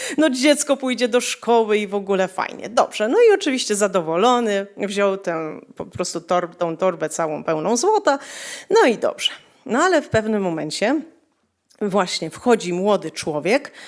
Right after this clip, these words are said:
który modli się o szczęście dla swej podróży, bo ma się prze-, przeprawić gdzieś tam przez morze.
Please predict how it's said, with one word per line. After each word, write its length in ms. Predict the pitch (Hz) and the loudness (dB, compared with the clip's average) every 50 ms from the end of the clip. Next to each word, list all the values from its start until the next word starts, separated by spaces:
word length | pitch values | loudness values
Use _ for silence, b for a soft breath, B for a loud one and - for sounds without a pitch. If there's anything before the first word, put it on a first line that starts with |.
| B B B B B | B B B B B
który 260 | - - 339 269 233 | -2 0 2 4 4
modli 400 | 196 190 208 226 226 185 185 180 | 4 4 4 2 2 2 -2 -4
się 180 | - - - 160 | -4 -4 -4 -4
o 60 | 156 | -4
szczęście 520 | - - - - 185 175 175 - - 160 | -6 -6 -4 -4 -4 -4 -4 -6 -6 -8
dla 140 | 151 156 147 | -6 -6 -4
swej 300 | 147 - - - 143 147 | -4 -4 -4 -4 -6 -8
podróży, 880 | - - 180 190 302 339 320 294 247 226 214 214 196 185 175 160 156 139 151 | -6 -6 -4 -2 0 0 2 2 0 0 0 0 0 2 2 0 -2 -4 -6
bo 180 | 156 151 165 | -4 -4 -2
ma 160 | 156 156 151 | -2 -2 -4
się 280 | 147 - - 165 160 - | -4 -4 -4 -4 -6 -6
prze-, 360 | - - - - - 147 135 | -8 -12 -14 -10 -8 -8 -6
przeprawić 640 | - - - - 170 156 156 - 170 160 156 151 147 | -6 -4 -2 -2 -2 -2 -2 -4 -4 -4 -4 -4 -10
gdzieś 220 | - - 156 - - | -12 -10 -10 -8 -8
tam 120 | - 165 | -8 -8
przez 300 | 170 - - 233 226 - | -6 -4 -2 0 0 2
morze. 480 | 277 294 285 269 240 208 214 208 202 | 4 4 4 4 2 0 0 -2 -2